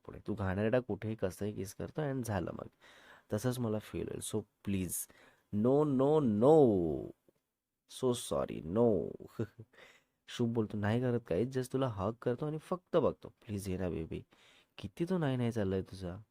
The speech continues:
क्रिया वेट असं बोलते आणि स्कार्फ घेते आणि खाली शॉर्ट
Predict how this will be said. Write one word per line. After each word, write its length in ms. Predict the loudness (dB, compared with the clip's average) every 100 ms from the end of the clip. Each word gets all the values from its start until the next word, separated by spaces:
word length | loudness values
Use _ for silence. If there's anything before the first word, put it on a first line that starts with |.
| _ _ _ _ _ _ _ -6
क्रिया 240 | 0 2 4
वेट 300 | 4 2 0
असं 220 | -2 0
बोलते 260 | 0 0 0
आणि 140 | -4
स्कार्फ 520 | -8 -6 -2 2 2 2
घेते 240 | 0 0
आणि 140 | -2 -4
खाली 280 | -4 -4 -4
शॉर्ट 260 | -2 -4